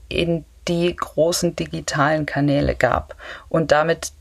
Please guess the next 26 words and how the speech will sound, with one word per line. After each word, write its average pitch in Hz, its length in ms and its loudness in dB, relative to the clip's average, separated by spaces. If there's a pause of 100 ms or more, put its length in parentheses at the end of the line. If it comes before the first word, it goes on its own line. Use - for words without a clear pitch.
(200)
dieser 196 300 4
Kuchen 170 460 -4
deutlich 147 400 0
kleiner 147 500 2
geworden 139 540 2
ist 143 340 -2
für 175 520 4 (160)
euch, 175 600 4
für - 220 -2
uns, 180 480 2
für, 165 480 4 (240)
für 160 380 2 (160)
die 151 100 -2
klassischen 143 540 0
Publisher - 580 0
eben. 69 340 -2 (560)
Und 156 400 -2
das 143 180 2
ist 170 140 -4
eine 160 140 2
Herausforderung. 175 1120 2
Ähm, 156 320 0 (420)
die 175 100 2
Digitalisierung, 185 1120 2 (220)
klar, 180 340 2
ist - 160 -2